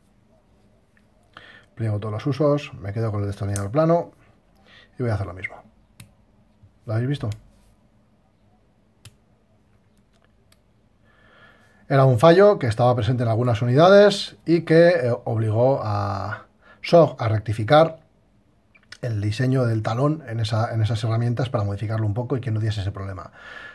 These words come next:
Eh, si compráis alguna, eh, si es de segunda mano,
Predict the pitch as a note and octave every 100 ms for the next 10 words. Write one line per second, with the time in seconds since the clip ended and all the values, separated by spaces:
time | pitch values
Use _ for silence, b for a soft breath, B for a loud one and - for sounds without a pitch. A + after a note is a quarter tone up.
0 | B - - - C#3 A#2+ A2+ C#3 C3 A#2
1 | C3+ D3+ E3+ - G#2+ G#2 G2+ G2 - -
2 | _ _ _ _ _ - - A#2 A2+ A2
3 | G#2 A2 G#2 C3 C#3+ D3